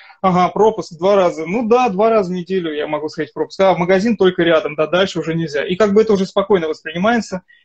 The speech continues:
И я думаю, что как только скажут: «Все, пожалуйста, стадионы, концерты», и я думаю, что люди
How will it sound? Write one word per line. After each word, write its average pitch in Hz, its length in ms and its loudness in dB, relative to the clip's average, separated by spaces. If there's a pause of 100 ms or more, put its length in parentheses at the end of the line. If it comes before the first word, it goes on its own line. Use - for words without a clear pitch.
И 170 80 -6
я 202 180 2
думаю, 196 220 0
что - 120 -14
как 190 140 -8
только 202 160 -6
скажут: - 280 -6
«Все, 226 440 -2 (380)
пожалуйста, 175 500 0
стадионы, 185 540 -4
концерты», 151 680 -2 (580)
и 170 180 -6
я 180 140 4
думаю, 190 220 0
что - 140 -4
люди 185 100 -4